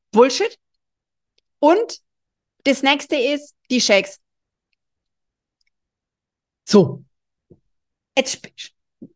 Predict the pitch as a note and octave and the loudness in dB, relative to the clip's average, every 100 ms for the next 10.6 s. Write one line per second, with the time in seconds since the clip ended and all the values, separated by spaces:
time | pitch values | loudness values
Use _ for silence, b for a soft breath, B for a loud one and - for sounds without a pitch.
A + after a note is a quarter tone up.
0 | _ _ - - B3+ A#3+ C4 F4+ E4+ E4 | _ _ -14 0 4 4 2 -2 2 2
1 | - - _ - B3 C4+ C4+ C4 C#4 D#4 | 2 -4 _ 0 2 2 2 0 0 0
2 | E4 A4+ - _ _ _ _ _ _ _ | -2 -6 -12 _ _ _ _ _ _ _
3 | _ _ D4 C4 B3+ C#4 C#4 B3+ G#3+ G#3 | _ _ 0 0 0 -2 -2 -2 -2 0
4 | G3+ A#3+ F#4+ - G#4+ G#3 E3+ E3 D3 D#3+ | 0 -2 -4 -8 -6 -6 -6 -8 -12 -16
5 | _ _ _ _ _ _ _ _ _ _ | _ _ _ _ _ _ _ _ _ _
6 | _ _ _ _ _ _ _ - - F4 | _ _ _ _ _ _ _ -4 -4 0
7 | G#4 F#4+ E4+ D#4 C#4+ F4+ - E4 B3 F#3 | 0 2 2 4 4 2 2 -2 0 0
8 | F3 E3+ D#3 D#3 D#3+ _ _ _ _ _ | -2 -6 -12 -18 -20 _ _ _ _ _
9 | _ _ _ _ _ _ - D#4 C#4+ A#3 | _ _ _ _ _ _ 0 6 6 6
10 | F#3 - D4 A#4 C#4 | 4 2 0 2 0